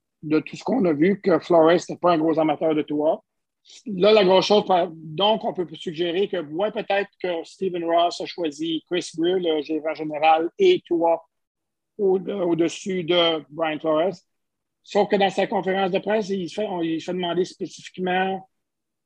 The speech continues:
est-ce que la situation avec la, les corps arrière a eu, est-ce que c'était un gros facteur dans la décision ? Stephen Ross a dit pas du tout.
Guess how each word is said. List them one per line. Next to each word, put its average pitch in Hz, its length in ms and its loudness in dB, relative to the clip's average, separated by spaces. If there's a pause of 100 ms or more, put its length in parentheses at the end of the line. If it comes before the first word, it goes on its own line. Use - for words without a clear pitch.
est-ce 170 220 -4
que 190 100 -2
la 170 280 4
situation 180 460 -4
avec 170 220 0
la, 160 260 0
les 156 180 0
corps 160 200 -4
arrière 165 640 0
a 160 160 -6
eu, 165 480 -6 (360)
est-ce 165 160 -10
que 151 40 -6
c'était 160 200 -4
un 175 80 -2
gros 160 160 0
facteur 170 320 -2
dans 160 100 -2
la 151 120 -2
décision ? 151 520 -4
Stephen 170 300 -4
Ross 175 260 0
a 165 60 -6
dit 160 340 -12 (160)
pas 208 140 6
du 156 140 2
tout. 208 380 6